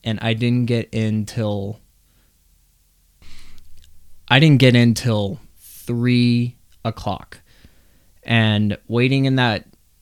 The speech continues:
waiting room was just hell on earth, because my, my pain had not gotten any better since the first sign of just getting off my bed and feeling that shooting pain. It hasn't, it didn't get any better.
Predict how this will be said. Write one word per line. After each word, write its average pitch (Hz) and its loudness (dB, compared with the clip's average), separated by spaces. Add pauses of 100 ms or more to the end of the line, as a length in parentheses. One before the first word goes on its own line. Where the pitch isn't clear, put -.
waiting 117 2
room 113 2
was 104 -2
just - -4 (400)
hell 117 -4
on 110 -4
earth, 107 -6
because 113 -6
my, 113 -2 (400)
my 139 6
pain 151 0
had 117 0
not 120 0
gotten 107 0
any 135 2
better 117 0 (540)
since - 0
the 117 -2
first - -2 (280)
sign 110 0 (160)
of 110 -4
just 117 -4
getting 120 2
off 117 0
my 117 0
bed 113 -2
and 104 -4
feeling 113 0
that 107 -2
shooting 110 -4
pain. 110 -4
It 104 -6
hasn't, 117 -2
it 117 -4
didn't 117 0
get 107 -6
any 123 2
better. 107 -4